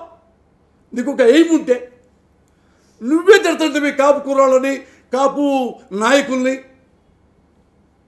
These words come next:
ఎట్లా నీ-, నిన్ను ప్రేమిస్తారు చెప్పు? మినిమం నాలెడ్జ్ కదా. చంద్రబాబు చూసాను నేర్చుకోవాలిగా. చంద్రబాబు చూడు, అందరినీ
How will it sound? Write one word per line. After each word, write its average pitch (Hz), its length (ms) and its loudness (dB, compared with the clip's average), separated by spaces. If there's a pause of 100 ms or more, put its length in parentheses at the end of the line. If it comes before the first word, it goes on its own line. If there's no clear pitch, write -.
(880)
ఎట్లా 254 160 0
నీ-, 311 280 2
నిన్ను 269 180 -4
ప్రేమిస్తారు 262 420 0
చెప్పు? 233 300 -6 (1000)
మినిమం 370 400 2
నాలెడ్జ్ 262 400 0
కదా. 220 180 -2 (1500)
చంద్రబాబు 294 440 2 (300)
చూసాను 285 220 2
నేర్చుకోవాలిగా. 285 640 0 (460)
చంద్రబాబు 262 400 0
చూడు, 247 220 -8 (920)
అందరినీ 330 580 -2